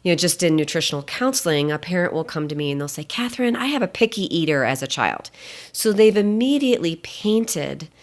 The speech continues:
that child as the problem. And what the recipe of, you know, education and inspiration and choice does is it says, "Hey, there's also this possibility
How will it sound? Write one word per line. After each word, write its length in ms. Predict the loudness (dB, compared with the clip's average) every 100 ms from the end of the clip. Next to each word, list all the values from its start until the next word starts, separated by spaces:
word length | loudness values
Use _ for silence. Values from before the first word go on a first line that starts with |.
| -20 -20 -2
that 180 | -2 0
child 440 | 0 2 2 2
as 220 | 0 -2
the 100 | -6
problem. 720 | -10 -4 -2 -2 -4 -8 -10 -18 -20 -20 -20 0
And 420 | 4 6 4 2
what 300 | 2 2 2
the 400 | -2 0 2 0
recipe 640 | 2 2 2 -4 -2 0 2
of, 460 | 2 0 -2 -8
you 200 | -10 -6
know, 100 | -4
education 520 | -2 -2 0 0 2 0
and 220 | 0 -2
inspiration 520 | -4 -4 -2 0 0 0
and 140 | -2
choice 420 | -4 0 0 0
does 320 | 2 2 0
is 100 | -2
it 120 | -4 -2
says, 260 | -2 -2
"Hey, 320 | -6 -4 0
there's 200 | 0 -2 -4
also 340 | -2 -2 -2
this 280 | -2 -2 -2
possibility 960 | -4 -4 -4 -6 -4 -4 -4 -6 -8